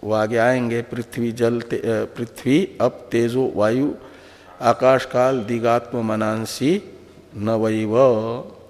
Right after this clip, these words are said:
तत्र द्रव्याणि नवैव, ऐसा। लेकिन पहला पदार्थ कहेंगे तो द्रव्य, और उसके कितने भेद है कहेंगे तो नौ। इन नौ द्रव्य में से प्रत्येक को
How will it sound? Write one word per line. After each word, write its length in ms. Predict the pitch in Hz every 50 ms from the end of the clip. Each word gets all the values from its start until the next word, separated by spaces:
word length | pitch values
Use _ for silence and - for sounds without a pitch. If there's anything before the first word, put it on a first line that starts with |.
| - - - _ _ _ -
तत्र 320 | 123 120 - - - 117 107
द्रव्याणि 560 | 113 113 113 98 117 117 110 110 113 131 131
नवैव, 460 | 120 117 110 110 110 107 104 101 -
ऐसा। 360 | 113 107 - - 98 - - - - - - - - _ _ _ _ - - - _ - - _ -
लेकिन 300 | 117 123 139 151 151 143
पहला 440 | - - - 123 123 143 143 143 139
पदार्थ 640 | - 123 120 123 135 139 143 147 139 - 165 147
कहेंगे 420 | - 143 139 139 143 143 147 165 175 208 - - - - - - -
तो 100 | - 113
द्रव्य, 540 | 104 107 120 120 92 - - - - - - - - - - - - - - - - - - - _ _ _ _ _ _ -
और 80 | 120 123
उसके 320 | 123 131 - - 143 147
कितने 380 | - - 135 - - 160 151 147
भेद 260 | 139 143 143 139 147
है 80 | 147
कहेंगे 440 | 143 - 143 139 147 151 156 160 170 202 - - - - - - - - - - - - - - - -
तो 100 | - 131
नौ। 280 | 117 117 107 90 78 71 - - - - - - - - - - - - - - - - - - - - _ - - - - - - - - - -
इन 140 | 131 147 147
नौ 300 | 131 123 131 139 147 151
द्रव्य 360 | 139 139 139 135 139 139 135
में 140 | 135 135 127
से 160 | 123 - 156
प्रत्येक 560 | 151 - 131 123 123 - - 143 135 131 -
को 340 | - 151 151 202 247 - -